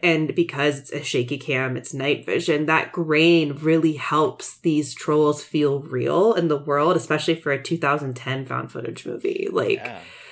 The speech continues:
Speaker 1: it's really impressive. And I always knew it was, but I always, like,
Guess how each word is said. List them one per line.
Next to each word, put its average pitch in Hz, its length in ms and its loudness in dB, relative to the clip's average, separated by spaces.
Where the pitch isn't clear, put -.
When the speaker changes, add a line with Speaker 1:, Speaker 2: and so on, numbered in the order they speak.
Speaker 1:
it's 202 220 4
really 214 480 6
impressive. 156 760 -4
And 196 180 4
I 202 120 6
always 233 400 4
knew 170 180 8
it 131 80 2
was, 151 240 4
but 165 220 -6
I 135 80 0
always, 170 440 4
like, 135 260 0